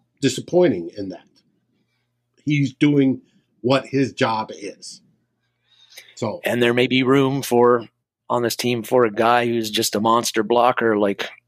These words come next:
Speaker 1: Mm-hmm.
Speaker 2: Jim Kleinsasser was in his, in mid to
Speaker 1: In
Speaker 2: late
Speaker 1: his
Speaker 2: part of his career.
Speaker 1: Yeah.
Speaker 2: Uh, but the guy that's, uh,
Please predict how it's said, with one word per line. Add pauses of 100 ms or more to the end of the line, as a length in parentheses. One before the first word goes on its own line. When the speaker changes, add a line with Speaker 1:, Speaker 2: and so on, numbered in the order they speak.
(260)
Speaker 1:
Mm-hmm.
Speaker 2:
Jim
Kleinsasser
was
in
his, (220)
in
mid
to
Speaker 1:
In
Speaker 2:
late
Speaker 1:
his
Speaker 2:
part
of
his
career. (680)
Speaker 1:
Yeah.
Speaker 2:
Uh,
but (300)
the
guy
that's, (720)
uh,